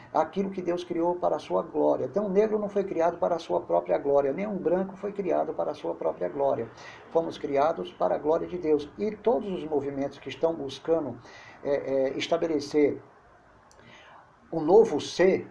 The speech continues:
como produto de uma ideologia, de um fator psíquico, isso não é criação para a glória de Deus, é para o gosto particular tirânico do próprio eu, porque ali se trata do quê? Da tirania do eu,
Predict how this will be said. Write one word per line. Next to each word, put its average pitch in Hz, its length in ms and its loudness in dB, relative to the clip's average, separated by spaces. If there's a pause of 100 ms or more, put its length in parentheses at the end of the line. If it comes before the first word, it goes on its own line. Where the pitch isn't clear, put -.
(120)
como 143 240 -2
produto 135 420 0
de 135 100 -6
uma 139 140 0
ideologia, 127 680 0
de 131 120 -4
um 127 80 -4
fator 131 340 -4
psíquico, 190 640 -4 (440)
isso 226 300 0
não 226 180 0
é 220 120 4
criação 196 580 0
para 180 180 2
a 170 40 6
glória 165 260 2
de 175 140 -8
Deus, 131 420 0
é 139 80 -2
para 143 260 2
o 139 60 2
gosto 180 560 0 (220)
particular 143 840 0 (2500)
tirânico 180 580 4
do 214 140 -2
próprio 180 500 2
eu, 147 300 4 (240)
porque 135 240 -4
ali 151 200 0
se 185 140 -4
trata 165 320 2
do 170 120 -4
quê? 160 320 0 (800)
Da 143 100 2
tirania 156 520 2
do 214 200 -2
eu, 170 280 2